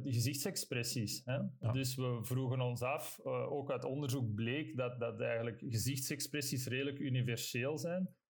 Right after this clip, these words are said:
Speaker 1: hè. Dus, ehm, happiness, sadness, surprise, de zes basisemoties zouden we eigenlijk allemaal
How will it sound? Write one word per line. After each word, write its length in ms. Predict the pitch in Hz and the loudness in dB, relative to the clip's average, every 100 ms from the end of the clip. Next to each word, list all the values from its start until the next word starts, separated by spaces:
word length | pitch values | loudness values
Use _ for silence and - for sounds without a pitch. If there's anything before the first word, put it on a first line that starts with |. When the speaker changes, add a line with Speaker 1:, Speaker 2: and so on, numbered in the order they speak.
| - | -4
Speaker 1:
hè. 220 | 165 165 | -2 0
Dus, 320 | 123 117 - | 2 0 0
ehm, 580 | 127 120 117 117 113 117 | 0 0 0 0 0 -2
happiness, 840 | - 120 127 127 120 123 123 - - | -2 -2 -2 0 2 2 0 -2 -2
sadness, 680 | 123 120 127 127 127 - | 0 0 0 2 2 0
surprise, 720 | - 117 - 117 120 123 - - _ _ | -2 -2 -2 -2 0 0 -4 -8 _ _
de 120 | 113 | -4
zes 380 | 107 120 135 107 | 0 2 0 -2
basisemoties 1200 | 110 120 139 143 131 139 135 135 147 - 147 143 | -2 0 0 -2 -2 0 0 0 -2 -2 -2 -2
zouden 420 | - 113 123 117 113 | -4 -2 0 2 2
we 60 | |
eigenlijk 460 | 117 120 123 123 - | 2 0 -2 -4 -6
allemaal 600 | - 131 131 123 120 127 | -2 0 2 2 0 -4